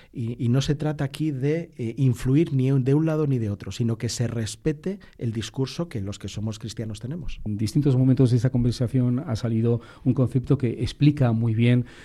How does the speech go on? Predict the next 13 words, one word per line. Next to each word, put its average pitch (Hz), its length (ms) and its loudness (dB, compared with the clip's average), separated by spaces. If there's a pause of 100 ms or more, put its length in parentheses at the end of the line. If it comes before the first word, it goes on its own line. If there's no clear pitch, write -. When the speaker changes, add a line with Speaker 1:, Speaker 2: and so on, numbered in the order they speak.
(220)
Speaker 2:
estas 123 260 0
situaciones, 110 440 -2
que 131 100 -2
es 131 80 -2
la 127 120 -2
impunidad. 90 480 -6 (220)
Speaker 1:
El 110 60 -6
concepto 151 420 -2
de 160 60 2
impunidad 147 480 0
muchas 147 380 -2
veces, 147 500 -2
eh, 113 240 -4